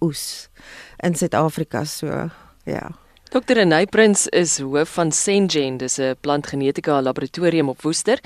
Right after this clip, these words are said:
Speaker 2: wat 'n molekulêre werk doen en nie net op graan en vir die vrugtebedryf nie,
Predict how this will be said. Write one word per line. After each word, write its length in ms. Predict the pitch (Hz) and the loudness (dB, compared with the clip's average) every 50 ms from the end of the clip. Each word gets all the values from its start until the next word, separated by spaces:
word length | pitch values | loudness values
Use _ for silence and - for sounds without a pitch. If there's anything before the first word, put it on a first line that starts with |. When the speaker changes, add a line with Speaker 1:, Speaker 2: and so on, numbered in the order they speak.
| - - - - - - | -20 -20 -20 -20 -16 -12
Speaker 2:
wat 340 | 156 147 143 143 139 - 151 | -10 -6 -4 -4 -4 -2 -4
'n 120 | 147 143 | -2 0
molekulêre 640 | 151 165 185 185 - 175 156 147 143 151 190 208 170 | 0 0 -2 -2 -4 -2 -2 0 2 2 2 0 0
werk 320 | 135 135 131 143 151 139 135 | -2 0 0 0 -2 -2 -2
doen 200 | 151 165 208 - - - - - _ _ | 0 0 0 0 -4 -14 -20 -20 _ _
en 180 | - 202 196 190 - | 0 0 0 0 0
nie 180 | - 196 220 | 0 0 2
net 240 | 254 262 233 240 - | 2 2 2 0 0
op 120 | 226 220 - | -4 -6 -6
graan 480 | - - 247 240 226 190 180 196 226 - _ - _ _ _ - | -8 -4 0 2 4 4 4 2 0 -4 _ -20 _ _ _ -4
en 240 | - 202 196 196 196 | -2 0 0 0 0
vir 120 | - - | -2 -4
die 80 | 202 196 | -6 -4
vrugtebedryf 760 | - 269 359 - - - 262 226 175 - 127 127 131 - - | -2 -4 -4 -2 0 0 2 2 2 0 0 -2 -2 -2 -4
nie, 180 | 151 165 247 | -4 -4 -4